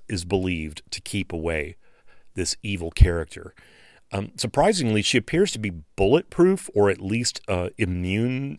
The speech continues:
to, to bullets. My first thought was, you know, maybe it needs a special ammunition like, you know, werewolves and silver bullets. But either way,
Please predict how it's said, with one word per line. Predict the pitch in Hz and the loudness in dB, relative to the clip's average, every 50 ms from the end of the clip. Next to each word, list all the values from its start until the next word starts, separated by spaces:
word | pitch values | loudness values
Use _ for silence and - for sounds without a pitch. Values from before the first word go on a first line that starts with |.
| - - | -10 -10
to, | - 131 135 135 - - | -10 -10 -10 -12 -16 -14
to | - - | -10 -8
bullets. | 127 107 104 120 135 156 165 165 - - - - - - - - - - - - - | -4 2 4 4 6 6 4 4 2 -2 -2 -2 -6 -14 -20 -20 -20 -20 -20 -16 -6
My | - 104 104 107 | -2 -2 -2 0
first | - - 123 127 117 - - | 0 2 2 2 2 0 0
thought | - 117 113 113 107 | 2 4 4 4 2
was, | 110 98 101 98 95 90 90 | 0 0 0 2 0 0 -2
you | 98 92 | -4 -4
know, | 92 87 | -2 -2
maybe | 90 92 95 95 | 0 0 0 0
it | 95 92 | 0 -2
needs | 92 95 87 98 | -2 -2 0 0
a | 98 | 0
special | - - - - 113 107 - 101 95 101 | 0 -2 -2 -4 -4 -2 -2 0 0 0
ammunition | 101 107 110 101 98 98 104 104 - 117 113 107 101 | 0 0 0 -2 -2 -2 -2 -2 -2 -2 -2 -2 0
like, | 95 90 92 - - - | 0 0 -2 -4 -6 -10
you | 110 107 | -8 -6
know, | 95 90 | -6 -6
werewolves | 87 82 90 95 104 101 92 92 98 101 101 104 95 | -4 0 0 0 2 2 0 0 0 0 -2 -4 -4
and | 87 82 82 90 | -6 -4 -4 -2
silver | - - 110 107 104 98 | -2 -2 0 0 0 0
bullets. | 92 98 101 104 101 - - | 0 2 2 2 0 0 -4
But | - 104 120 | -4 -2 0
either | 147 139 117 | 0 0 0
way, | 104 104 110 101 95 87 | 4 6 6 6 6 4